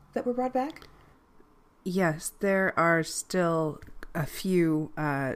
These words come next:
Speaker 2: potentially really dangerous items in storage. Uh, we went to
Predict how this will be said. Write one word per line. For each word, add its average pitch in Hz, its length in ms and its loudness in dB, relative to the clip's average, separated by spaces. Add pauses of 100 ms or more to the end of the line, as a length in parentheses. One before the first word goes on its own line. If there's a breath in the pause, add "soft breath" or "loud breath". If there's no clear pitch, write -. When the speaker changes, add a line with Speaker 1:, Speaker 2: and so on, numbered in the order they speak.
(260)
Speaker 2:
potentially 180 500 6
really 156 340 -2
dangerous 151 560 0
items 147 580 -2
in 143 420 -6 (200)
storage. - 680 -2 (120)
Uh, 139 160 0
we 143 140 -2
went 139 260 -4
to - 160 -6